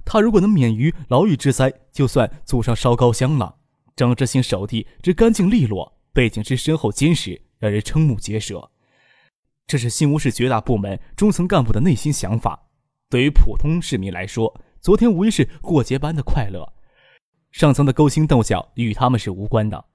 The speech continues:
龙华集团在新吴犹如一根毒刺，十几年何曾看到有谁敢动他们一根毫毛？那些在新吴臭名昭著的家伙毫无预兆地给抓了进去，普通市民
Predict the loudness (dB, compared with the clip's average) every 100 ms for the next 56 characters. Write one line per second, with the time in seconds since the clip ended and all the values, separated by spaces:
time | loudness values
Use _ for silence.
0 | _ _ -2 0 0 -2 -2 -6 -8 -12
1 | -18 _ 0 2 2 2 0 0 2 4
2 | 2 2 0 0 -4 -2 -4 -6 -12 _
3 | -10 -4 0 2 0 0 0 0 0 2
4 | 0 -2 -4 -2 0 0 0 -2 -2 -2
5 | -2 -2 -2 -2 -4 -4 -4 -4 -10 _
6 | _ _ _ _ _ _ 2 4 4 2
7 | 2 2 2 0 -2 -2 0 0 2 0
8 | 2 0 0 2 2 0 -4 -6 0 6
9 | 8 6 4 0 -2 -4 -2 0 -2 -2
10 | -6 -8 -12 -16 _ _ -6 -4 0 2
11 | 2 2 0 0